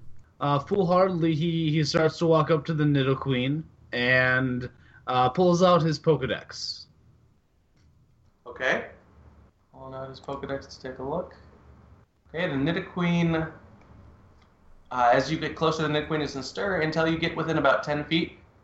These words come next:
Speaker 2: and then one large eye flicks open.
Speaker 1: <laughs> Uh, Charlie startles a little bit.
Speaker 2: And the queen slowly rises up and stretches a bit while giving you kind of a look like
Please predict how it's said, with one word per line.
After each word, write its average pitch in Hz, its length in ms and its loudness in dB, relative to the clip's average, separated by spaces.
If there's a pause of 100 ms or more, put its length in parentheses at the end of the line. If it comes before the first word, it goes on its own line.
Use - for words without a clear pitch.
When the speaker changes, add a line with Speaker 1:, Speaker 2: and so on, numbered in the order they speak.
(220)
Speaker 2:
and 139 200 2
then 139 500 2 (160)
one 147 260 0
large 131 420 4
eye 120 320 4
flicks - 260 -12
open. - 300 -12 (140)
Speaker 1:
<laughs> 165 760 -18 (1600)
Uh, 143 240 4
Charlie 175 420 4
startles 160 560 2
a 135 40 -2
little 117 260 -4
bit. 92 240 -8 (1080)
Speaker 2:
And 147 100 -10
the 143 60 -6
queen 143 260 -4
slowly 139 360 2
rises 139 340 2
up 139 300 0
and 147 120 -8
stretches 143 500 -4
a - 40 -16
bit 151 320 -4
while - 140 -10
giving 135 280 -6
you 147 140 -4
kind 139 180 -2
of 123 100 -4
a 127 40 -4
look 127 380 -6
like 120 340 -6